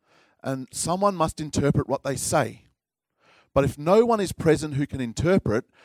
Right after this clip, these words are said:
they must be silent in your church meeting and speak in tongues to God privately."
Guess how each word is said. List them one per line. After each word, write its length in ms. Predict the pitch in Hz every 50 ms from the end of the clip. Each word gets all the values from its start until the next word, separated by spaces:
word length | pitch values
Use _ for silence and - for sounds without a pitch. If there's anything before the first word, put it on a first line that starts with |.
| _ _ _ -
they 80 | 135
must 200 | 131 131 127 -
be 80 | - 113
silent 560 | - - - - 160 175 190 196 202 185 -
in 80 | 160 156
your 100 | 139 127
church 360 | - - 127 113 104 - -
meeting 300 | 117 104 107 110 113 113
and 100 | 107 104
speak 340 | - - - 131 139 147 -
in 120 | 151 143
tongues 360 | - 120 117 117 117 120 -
to 80 | - 123
God 300 | - 107 104 107 104 -
privately." 600 | - - 107 107 110 107 101 - - 101 98 _